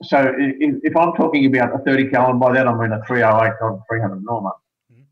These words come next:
Speaker 1: by thirty cal and below, I'm really interested in maintaining sight picture,
Speaker 2: Yep.
Speaker 1: uh, and reducing my E Ss and S Ds.
Speaker 2: Mm.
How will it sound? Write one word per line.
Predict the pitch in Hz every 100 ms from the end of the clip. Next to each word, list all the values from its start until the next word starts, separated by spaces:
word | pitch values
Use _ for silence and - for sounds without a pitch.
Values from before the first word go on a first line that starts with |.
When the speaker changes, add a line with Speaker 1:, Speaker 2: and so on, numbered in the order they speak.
| _ _
Speaker 1:
by | - 123 120
thirty | - 330
cal | - 143 131 120 -
and | 131 117
below, | 120 127 117 113 -
I'm | 156 151
really | 143 127
interested | 127 123 - 127
in | 113
maintaining | 113 113 113 113 101
sight | 92 139 143 -
picture, | - - 185 277 -
Speaker 2:
Yep. | 143 _ _ _ _ _ _ _ _ _ _ _ _ _ _ _
Speaker 1:
uh, | 123 120 113 113 110 -
and | 127 120 113
reducing | 123 127 135 135 135
my | 120 117
E | 120 120
Ss | 117 113 123
and | 113
S | 110 107 113
Ds. | 113 104 104 - _
Speaker 2:
Mm. | 120